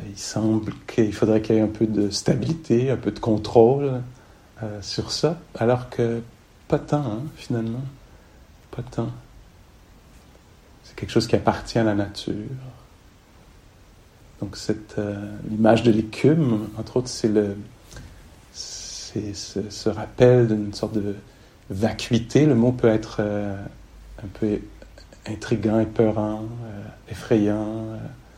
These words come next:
euh, et cetera. Mais la, la vacuité, c'est, c'est l'absence de,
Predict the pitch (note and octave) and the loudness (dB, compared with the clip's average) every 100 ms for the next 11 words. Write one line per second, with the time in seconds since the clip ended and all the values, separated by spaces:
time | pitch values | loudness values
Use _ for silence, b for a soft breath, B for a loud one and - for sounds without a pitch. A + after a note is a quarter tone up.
0 | b b b b b b b - - - | b b b b b b b -20 -20 -18
1 | - - - - - - A2+ F3 D3+ A#2+ | -12 -10 -10 -8 -6 -2 0 0 0 -2
2 | A2+ A2+ A2 A2 G2+ A2 - G#2 - D3+ | -2 -2 0 4 6 4 2 -8 -2 -2
3 | - A2+ G#2 - A2 A2 A2 - B2 B2+ | 2 2 2 -2 -2 -2 -4 0 2 2
4 | B2 A2+ - A2+ A2 | 0 -4 -8 -6 -6